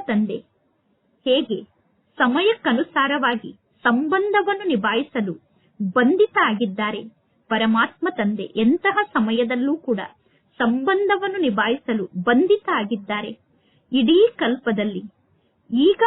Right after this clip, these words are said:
ಮಾತ್ರ ಸರ್ವ ಅನುಭವದ ಗಣಿಯಾದಂತಹ ಪರಮಾತ್ಮ ತಂದೆಯ ಪ್ರಾಪ್ತಿಯಾಗಿದೆ. ಆದ್ದರಿಂದ ಸದಾ ಸರ್ವ ಸಂಬಂಧದ ಸಹಯೋಗವನ್ನು ಪಡೆದುಕೊಳ್ಳಿ ಮತ್ತು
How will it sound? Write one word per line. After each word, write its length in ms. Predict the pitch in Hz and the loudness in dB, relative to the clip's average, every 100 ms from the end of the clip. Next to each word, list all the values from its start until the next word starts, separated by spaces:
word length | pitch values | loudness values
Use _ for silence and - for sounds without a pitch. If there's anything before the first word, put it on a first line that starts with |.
| 403 | 2
ಮಾತ್ರ 380 | 233 220 - 208 214 _ _ _ _ _ _ _ - | 0 -2 -6 -10 -10 _ _ _ _ _ _ _ -2
ಸರ್ವ 300 | 254 349 415 392 | 0 2 2 2
ಅನುಭವದ 540 | 226 240 240 339 320 220 - - 208 190 | 2 0 0 0 0 -2 -8 -8 -6 0
ಗಣಿಯಾದಂತಹ 880 | 269 277 415 262 226 247 247 233 220 202 _ _ _ _ _ - | 2 4 2 0 2 -2 -2 -6 -6 -10 _ _ _ _ _ -4
ಪರಮಾತ್ಮ 600 | 233 240 247 277 - - 440 | 0 2 2 2 0 -4 -2
ತಂದೆಯ 380 | 254 226 254 349 381 | 2 2 4 2 0
ಪ್ರಾಪ್ತಿಯಾಗಿದೆ. 840 | 240 214 - 320 302 220 226 - 254 _ _ - | -2 -4 -4 -2 0 -2 -4 -6 -12 _ _ -2
ಆದ್ದರಿಂದ 640 | 208 208 214 285 247 233 - _ _ _ _ 262 | -2 0 -2 0 2 0 -4 _ _ _ _ -2
ಸದಾ 260 | 226 214 - - _ _ _ - | -2 -2 -6 -18 _ _ _ -4
ಸರ್ವ 260 | 247 330 427 - | -2 0 0 0
ಸಂಬಂಧದ 640 | 247 247 285 359 381 392 415 | -2 0 0 0 0 0 -2
ಸಹಯೋಗವನ್ನು 800 | - 202 254 269 370 403 403 403 440 | -2 -2 0 0 0 0 0 -2 -2
ಪಡೆದುಕೊಳ್ಳಿ 680 | 285 226 254 - 220 208 - _ _ _ - | 0 0 0 -2 -4 -4 -10 _ _ _ -4
ಮತ್ತು 280 | 240 294 - | -2 -2 2